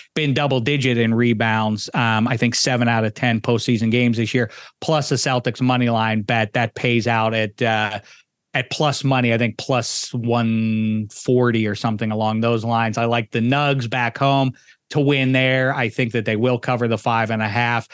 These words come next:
I really am anxious to get Hench's thoughts on, um, on the Jokic slash Suns owner kerfuffle. Um, by the way,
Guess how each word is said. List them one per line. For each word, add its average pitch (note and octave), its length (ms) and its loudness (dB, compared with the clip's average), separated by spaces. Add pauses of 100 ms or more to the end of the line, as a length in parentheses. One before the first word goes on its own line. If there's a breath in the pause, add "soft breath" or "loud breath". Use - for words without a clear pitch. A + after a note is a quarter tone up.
(300 loud breath)
I A#2+ 80 -2
really C#3 360 2
am A#2+ 100 2
anxious A#2+ 340 0
to C3 80 0
get A2+ 160 0
Hench's A2 380 -4
thoughts A2 500 -2
on, A2 320 0
um, G#2 360 -2 (280 loud breath)
on A#2+ 120 2
the A2+ 140 2
Jokic A#2+ 680 0 (100)
slash A2+ 600 -2
Suns A#2+ 400 0
owner A2+ 300 2
kerfuffle. A2 760 -2 (380 loud breath)
Um, A#2+ 360 2
by D3 220 0
the C3+ 80 2
way, C3 380 0